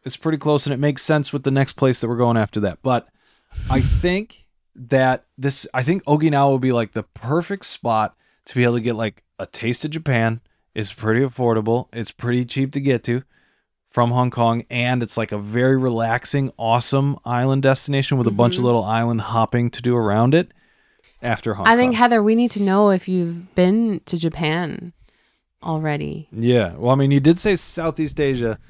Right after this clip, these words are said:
Speaker 1: and Okinawa
Speaker 2: Is
Speaker 1: is
Speaker 2: not Southeast
Speaker 1: the
Speaker 2: Asia. See, what are the
Speaker 1: closest
Speaker 2: rules? What are the
Speaker 1: Southeast, it's the closest to the <laughs> Southeast Asia that Japan gets.
Speaker 2: We did add on the list Taiwan.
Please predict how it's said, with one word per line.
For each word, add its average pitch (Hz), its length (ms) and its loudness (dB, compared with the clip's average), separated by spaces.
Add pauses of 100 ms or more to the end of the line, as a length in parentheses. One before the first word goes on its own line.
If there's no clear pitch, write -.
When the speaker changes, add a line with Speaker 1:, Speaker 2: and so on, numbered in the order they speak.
(340)
Speaker 1:
and 117 260 -4 (140)
Okinawa 135 880 0
Speaker 2:
Is 196 200 2
Speaker 1:
is 202 80 2
Speaker 2:
not 185 340 4
Southeast 175 460 -4
Speaker 1:
the 170 100 0
Speaker 2:
Asia. 175 160 2
See, 294 200 2
what 339 200 6
are - 120 8
the 330 80 8
Speaker 1:
closest 302 160 2
Speaker 2:
rules? 339 380 6
What - 140 6
are - 120 6
the 330 240 4
Speaker 1:
Southeast, - 220 -2
it's - 180 -4
the 127 80 -4
closest - 580 -4
to 180 180 -6
the 147 80 -4
<laughs> - 0 -
Southeast 143 640 0
Asia 131 300 0
that 113 180 -2
Japan 113 520 -2
gets. 95 440 -8
Speaker 2:
We 214 140 -2
did 240 260 4
add 196 240 4
on 190 100 4
the 180 140 0
list 165 260 -2
Taiwan. 156 640 -4